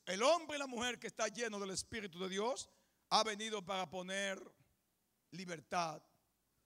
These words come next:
a los oprimidos. Usted que está sentado ahí, que ha experimentado el poder de Dios, sabe cuál era tu vida antes de que Jesús llegara.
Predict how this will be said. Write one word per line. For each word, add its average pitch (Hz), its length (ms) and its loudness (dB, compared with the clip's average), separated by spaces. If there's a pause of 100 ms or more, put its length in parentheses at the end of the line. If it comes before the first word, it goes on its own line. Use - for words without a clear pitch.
(200)
a 151 120 -4
los 151 240 -8
oprimidos. 135 640 -10 (1700)
Usted 294 380 4
que 302 80 0
está 277 200 2
sentado 233 520 2
ahí, 214 200 4
que 208 120 -4
ha - 20 0
experimentado 202 800 0
el 180 140 0
poder 185 340 0
de 175 100 -6
Dios, 202 460 2 (500)
sabe 240 420 6
cuál 233 260 2
era 220 180 0
tu 208 140 -6
vida 156 420 -6 (180)
antes 190 380 4
de 156 100 -4
que 156 120 -6
Jesús 170 280 -2
llegara. 147 380 -8